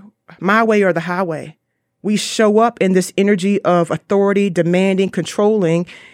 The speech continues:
and kids feel that. So they shut down, they rebel, they turn away, they close off. That's not what we want. You want your kids to be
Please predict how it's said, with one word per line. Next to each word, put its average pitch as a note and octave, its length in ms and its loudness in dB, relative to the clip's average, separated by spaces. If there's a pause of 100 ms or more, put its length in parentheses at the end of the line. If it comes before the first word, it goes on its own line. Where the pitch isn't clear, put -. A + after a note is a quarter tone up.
(160)
and A3+ 280 0
kids - 320 -4
feel E4+ 300 0
that. D3 320 -4 (480)
So A#3+ 160 -2
they B3+ 140 2
shut A#3 280 -2
down, G#3+ 560 0 (140)
they G3 140 0
rebel, G3+ 640 0
they F3+ 100 -2
turn A3+ 220 -2
away, A#3+ 420 0
they F3+ 140 0
close A3+ 320 -2
off. C4 420 -4 (400)
That's B3 220 -2
not C#4+ 200 2
what G#3 160 -2
we G#3+ 100 0
want. C4+ 420 -4 (880)
You D4+ 180 4
want C4+ 280 0
your G#3 160 0
kids B3 460 -2
to A3 120 -2
be G3+ 220 -4